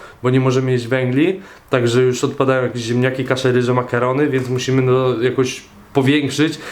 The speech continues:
i na przykład zrobić z tego jakąś sałatkę albo właśnie dorzucić warzyw, przez co objętość tych posiłków będzie większa, dostarczymy od razu błonnika i też musimy dostarczyć tego błonnika na takiej diecie. I taka moja jeszcze rada, że przy tych dietach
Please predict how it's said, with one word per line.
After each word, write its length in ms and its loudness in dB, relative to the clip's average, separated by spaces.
i 20 2
na 60 2
przykład 200 0
zrobić 240 2
z 60 -8
tego 140 2
jakąś 220 0
sałatkę 480 -2
albo 160 -2
właśnie 240 -2
dorzucić 480 -4
warzyw, 400 0
przez 300 -4
co 260 -2
objętość 360 0
tych 140 -8
posiłków 440 0
będzie 400 0
większa, 420 0
dostarczymy 420 -2
od 80 0
razu 200 0
błonnika 720 0
i 200 2
też 180 -2
musimy 280 2
dostarczyć 340 -2
tego 180 0
błonnika 380 0
na 80 0
takiej 280 -2
diecie. 360 2
I 440 2
taka 220 0
moja 180 0
jeszcze 260 -2
rada, 260 0
że 120 -6
przy 180 -12
tych 140 2
dietach 500 0